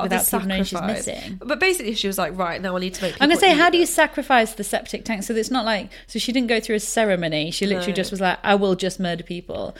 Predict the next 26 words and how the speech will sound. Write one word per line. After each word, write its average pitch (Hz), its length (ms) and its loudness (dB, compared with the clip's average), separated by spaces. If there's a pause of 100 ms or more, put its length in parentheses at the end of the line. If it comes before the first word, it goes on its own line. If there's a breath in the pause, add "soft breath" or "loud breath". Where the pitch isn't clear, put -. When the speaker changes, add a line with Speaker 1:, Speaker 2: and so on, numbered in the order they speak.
(180 loud breath)
Speaker 2:
unless 202 200 0
she 208 100 -4
has, 196 120 -4
like, 180 120 -4
little 180 180 -2
candles 170 480 -4
around 165 160 -6
the 165 60 -8
septic - 400 -6
Speaker 1:
Maybe. - 100 -10
Speaker 2:
tank. 165 460 -8 (200)
Speaker 1:
But 220 240 2 (220 loud breath)
no, 247 140 4
but 214 160 -2
she, 220 320 -6
she 214 180 -6
kept 277 380 -4
the 208 80 -10
blood. 190 540 -4 (460 soft breath)
Speaker 2:
Oh, 381 400 10
it's 349 100 2
just 403 140 2
the 349 80 8
blood. 247 760 10
<laughs> 277 100 0
Speaker 1:
Yeah, - 380 6